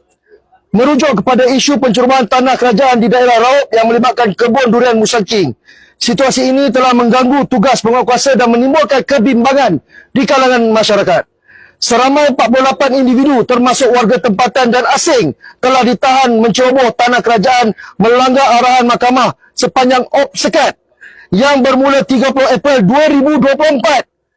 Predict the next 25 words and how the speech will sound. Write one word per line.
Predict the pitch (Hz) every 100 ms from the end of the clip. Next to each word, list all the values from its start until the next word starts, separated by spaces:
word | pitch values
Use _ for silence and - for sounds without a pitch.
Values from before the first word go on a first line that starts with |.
| _
Tuan-tuan, | 269 294 226 330 254 156
tahun | - 294 330
ni | 330
dah | 320
genap | 240 339 320
setahun, | - 339 359 330
tuan-tuan. | 277 254 247 - 110 _ _ _ _ _ _ _
Halangan | - 269 302 320 320 320 294
demi | 302
halangan | 302 294 330 311 240
penguatkuasa | 240 277 262 262 269
telah | 262 269
menerima, | 226 247 262 277 285 269 220 - _ _
bukan | 226 - 285 254
baru | 262 294
nak | 269 240
buat. | 240 294 240 - _ _ _ _ _ 170
Bukan | 202 285 254
baru | 233 269
nak | 254 220
buat. | 220 - _ _ _ _ _ - - _ _ _ _ _ _ _ _ _ _ _ _
Manakala | 190 285 311 302 320 311
seramai | - 285 285 294
empat | 285 240 -
ratus | 247 285 - 311 269 -